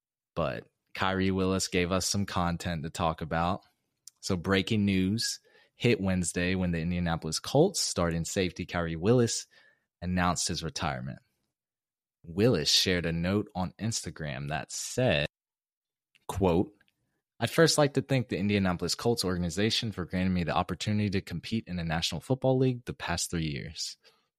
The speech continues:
I've built lifelong relationships with numerous teammates, coaches, and support staff that have impacted me greatly.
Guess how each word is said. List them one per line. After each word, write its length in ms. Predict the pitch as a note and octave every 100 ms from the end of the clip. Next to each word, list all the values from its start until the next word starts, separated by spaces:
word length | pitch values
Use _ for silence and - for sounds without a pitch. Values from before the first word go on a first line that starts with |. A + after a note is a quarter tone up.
| _
I've 180 | - D#2+
built 240 | G2 E2+ -
lifelong 560 | E2 F2 F#2+ G#2+ G2+
relationships 1040 | F2+ E2 G2+ - B2 - C3+ B2+ - - - _ _
with 160 | E2+ -
numerous 460 | F2 F#2+ G2 F#2
teammates, 540 | - C3 C3+ C#3+ D3+ -
coaches, 520 | - A2+ A2+ A#2 G2+ F#2
and 100 | F2+
support 380 | - - G#2+
staff 340 | - G#2 G#2 G2+
that 100 | E2
have 180 | E2 - -
impacted 500 | F#2 G2 F#2 - E2+
me 120 | E2
greatly. 520 | C#2+ C#2+ - - -